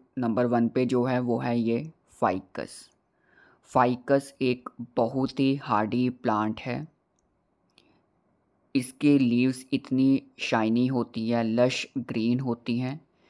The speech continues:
और विंटर्स में जब मेरे सारे प्लांट्स मर रहे थे तो ये ऐसे ही बना रहा। Even इसकी एक पत्ती भी मेरे पास पीली नहीं हुई।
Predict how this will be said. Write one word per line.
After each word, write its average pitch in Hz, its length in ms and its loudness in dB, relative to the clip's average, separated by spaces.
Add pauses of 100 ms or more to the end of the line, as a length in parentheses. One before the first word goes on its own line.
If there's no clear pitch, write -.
(340)
और 117 520 2
विंटर्स 123 540 0
में 123 220 -2 (280)
जब 120 200 0
मेरे 120 340 0
सारे 127 380 2
प्लांट्स 117 460 -2
मर 117 200 0
रहे 113 180 -2
थे 123 220 -8
तो 120 240 -8
ये 117 480 -2
ऐसे 113 360 -2
ही 123 300 0
बना 110 340 -2
रहा। 117 320 0
Even 120 380 0
इसकी 120 400 -2
एक 123 320 0
पत्ती 131 420 -2
भी 135 140 2
मेरे 117 280 2
पास 117 380 0 (440)
पीली 123 340 4
नहीं 117 280 2
हुई। 123 260 -4